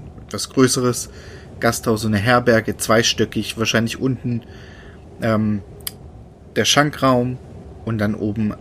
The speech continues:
äh, die Zimmer. Und da die beiden durchgefroren sind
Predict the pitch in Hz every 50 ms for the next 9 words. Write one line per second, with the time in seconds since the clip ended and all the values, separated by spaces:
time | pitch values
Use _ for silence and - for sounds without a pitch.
0 | - - - 104 104 101 101 98 - - - - 95 - - - - - 131 117
1 | 101 90 - - - - - - - - - - - - - - - - - -
2 | - - - - - - - - - - - - - - - - - 120 120 117
3 | 113 113 113 107 - - - - - - - - - - - - - 113 113 117
4 | - 110 113 113 120 117 104 131 135 127 - - 127 - - 123 120 120 120 117
5 | 120 123 120 120 113 -